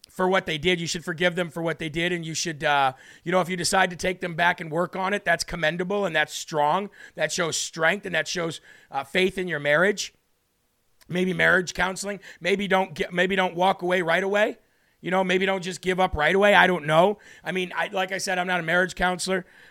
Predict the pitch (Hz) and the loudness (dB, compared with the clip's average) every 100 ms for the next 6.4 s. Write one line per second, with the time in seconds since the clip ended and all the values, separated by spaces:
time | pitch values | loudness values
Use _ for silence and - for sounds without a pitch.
0 | - 156 151 151 151 160 170 170 185 170 | 0 4 6 6 4 4 2 2 -2 0
1 | 175 175 170 170 165 156 170 160 139 123 | 0 0 -4 -6 -4 0 4 4 4 0
2 | 156 135 147 139 131 123 - _ _ _ | 0 0 4 4 4 0 -12 _ _ _
3 | _ _ _ _ _ - 156 143 139 135 | _ _ _ _ _ -8 0 2 4 2
4 | 135 - 214 220 208 208 185 180 - 208 | -4 -4 -2 0 -2 -2 -2 -4 -4 -2
5 | 190 165 156 156 151 143 - 180 - 127 | -2 -2 -6 -6 -8 -10 -8 -8 -6 0
6 | 196 170 120 82 | 2 2 -4 -8